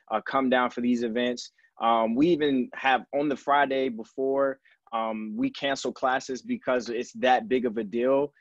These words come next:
Um, so Apple Blossom is a great event. It's kind of just like a huge festival. We have parades, we have fairs, we have your, your kind of like your smaller state fair kind of deal. It's a huge event that we do every single year in Winchester.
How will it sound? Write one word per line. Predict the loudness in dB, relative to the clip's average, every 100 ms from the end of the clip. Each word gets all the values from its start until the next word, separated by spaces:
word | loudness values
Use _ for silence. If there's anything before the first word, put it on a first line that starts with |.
| _ -2
Um, | 0 2 0
so | -2 0 2 2
Apple | 0 0
Blossom | 2 2 0 -8
is |
a | -6
great | -2 0 0
event. | -2 -4 -6
It's | -6
kind | -4
of | -4 -4 -6
just | -6 -6
like | -6
a | -8
huge | -12 -8 -4 -4 -8 -6
festival. | -4 -4 -6 -4 -4 -6 _ -12
We | -4
have | -2 -2
parades, | -2 0 2 2 0 -4
we | -6
have | -4 -4 -4
fairs, | -2 0 2 0 -2 -6
we | -8
have | -4 -2 -2
your, | -4 -4 -4 -6 _ _ -8
your | -4 -4
kind | -2 0
of | 0
like | 0 0 0
your | -4
smaller | -2 0 2 2
state | -2 0 2 2 0
fair | 0 0
kind | 0 -4
of | -2
deal. | -2 0 0 -2 _ _
It's | -4 2
a | 2
huge | 4 0 0
event | -2 0
that | 0
we | 0
do | 0 -4 -2
every | -4 -2 -4
single | -2 -2 -2
year | 0 -2 -4
in | -10
Winchester. | -12 -16 -18 -18